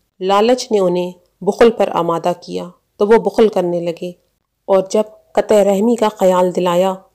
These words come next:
तो उन्होंने कतई रहमी की, और जब गुनाह का हुक्म दिया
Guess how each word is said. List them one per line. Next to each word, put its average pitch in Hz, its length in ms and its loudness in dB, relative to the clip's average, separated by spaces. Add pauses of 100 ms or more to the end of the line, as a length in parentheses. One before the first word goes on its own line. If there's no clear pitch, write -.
तो 180 80 0
उन्होंने 190 300 -2
कतई 180 320 -2
रहमी 175 300 -4
की, 170 240 -16 (360)
और 185 160 2
जब 214 300 0 (240)
गुनाह 202 280 2
का 190 140 -8
हुक्म 175 340 -4
दिया 175 280 -6